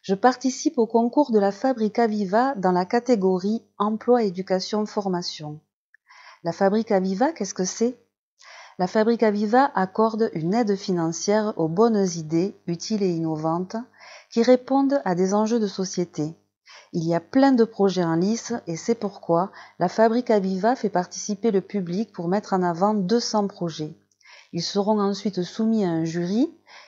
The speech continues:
qui désignera les quatre lauréats. Les grands gagnants recevront une aide financière comprise entre cinq mille et cinquante mille euros, qui me servira entre autres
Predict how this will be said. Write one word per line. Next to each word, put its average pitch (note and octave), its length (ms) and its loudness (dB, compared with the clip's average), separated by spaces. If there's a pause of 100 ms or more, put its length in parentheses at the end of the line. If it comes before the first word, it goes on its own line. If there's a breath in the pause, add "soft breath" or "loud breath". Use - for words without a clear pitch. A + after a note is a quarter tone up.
qui A3 100 -2
désignera A#3+ 680 2
les G#3+ 120 2
quatre A#3 400 2
lauréats. E3 480 -2 (500 soft breath)
Les D#3 140 -2
grands F#3 240 4
gagnants F#3 480 2
recevront G3 580 0
une F#3 140 0
aide G#3 200 -2
financière F#3+ 800 -2 (300 loud breath)
comprise B3+ 600 0
entre F#3 260 -4
cinq B3 320 -2
mille A#3+ 340 0
et F3 80 -2
cinquante A3+ 640 -4
mille F#3+ 260 0
euros, D#3+ 380 -4 (300 loud breath)
qui - 120 -6
me E3+ 100 -2
servira D#3+ 580 -2
entre D3+ 260 -8
autres A3+ 300 0